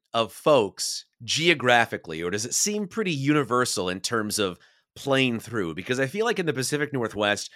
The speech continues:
there's a, a general passive aggressiveness to c-, sort of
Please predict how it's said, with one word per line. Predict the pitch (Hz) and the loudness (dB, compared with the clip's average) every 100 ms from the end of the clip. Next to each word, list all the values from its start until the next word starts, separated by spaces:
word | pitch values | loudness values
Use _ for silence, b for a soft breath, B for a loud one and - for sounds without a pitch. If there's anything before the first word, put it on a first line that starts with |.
| B B _ | B B _
there's | 117 110 101 | 2 4 4
a, | 101 90 85 B B _ | 2 2 -2 B B _
a | 135 - | -18 -10
general | 110 151 156 151 143 | 0 4 4 4 0
passive | - 151 147 147 147 | 2 2 2 2 0
aggressiveness | 123 104 123 131 135 139 117 - | -2 2 2 2 0 -2 -2 -4
to | 113 | -8
c-, | - - | -10 -6
sort | 151 | -2
of | 117 | -2